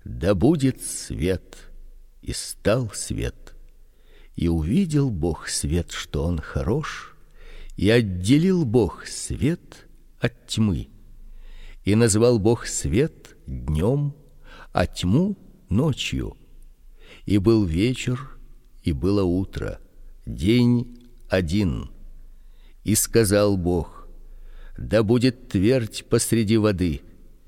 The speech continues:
и да отделяет она воду от воды». И стало так.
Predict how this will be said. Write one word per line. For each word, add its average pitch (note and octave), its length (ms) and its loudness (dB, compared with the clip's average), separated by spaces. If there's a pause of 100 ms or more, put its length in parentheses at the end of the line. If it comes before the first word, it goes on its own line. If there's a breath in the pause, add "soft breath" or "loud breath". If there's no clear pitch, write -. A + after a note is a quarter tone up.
(320 soft breath)
и G#2 120 2
да A2 220 4
отделяет A#2 960 2
она F2 200 0
воду F2 500 0
от - 180 -6
воды». D#2 460 -4 (760)
И - 120 -6
стало G#2+ 580 -4
так. - 520 -10